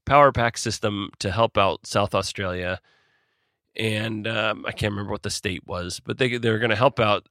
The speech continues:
and they would have it done in a hundred days or it would be free. Well, it turns out, uh, they had it done in a hundred days. Um,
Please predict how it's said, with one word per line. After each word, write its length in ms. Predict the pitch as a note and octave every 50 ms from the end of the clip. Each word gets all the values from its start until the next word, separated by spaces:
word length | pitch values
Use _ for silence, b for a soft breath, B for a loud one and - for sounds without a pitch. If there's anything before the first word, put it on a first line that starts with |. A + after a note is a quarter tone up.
| _
and 260 | - G2+ G#2+ G#2 G#2
they 80 | A2 A2
would 140 | G#2+ A2 A2+
have 160 | A2 A#2 A2+
it 80 | A2+ G#2+
done 180 | A2+ A2 A2
in 100 | G#2+ G2+
a 60 | G2
hundred 300 | F#2 - A#2 B2 C3+ B2
days 260 | A#2 G#2 G2 G2+ G#2+ -
or 60 | G#2+
it 20 |
would 120 | D#3 D3+ G#2
be 100 | G2+ G#2
free. 540 | - - - - G2+ F#2+ D#2+ - - - _ _ _ _ _ _ _ _ _ _ _ _ _ _ _ -
Well, 100 | A2 A2
it 60 | G2+
turns 320 | - A#2+ A#2 A2 G#2 A2+
out, 240 | C#3 E3 E3+ - - _ _ _ _
uh, 320 | - A#2 A2 A2 A2+ A#2
they 120 | A2+ A#2
had 120 | A2+ A2+ A#2+
it 60 | A2+
done 180 | A2+ A2 A2 A2+
in 60 | A2
a 40 | G2+
hundred 240 | G#2 G#2 G#2+ G#2
days. 520 | A2+ C3 C3+ C3 C3 C3 C3 A#2+ A2 - - b b b b b b b _ _ _ _
Um, 540 | - G2 G2+ G2+ G2 F#2+ G2 G2 G2 G#2 A#2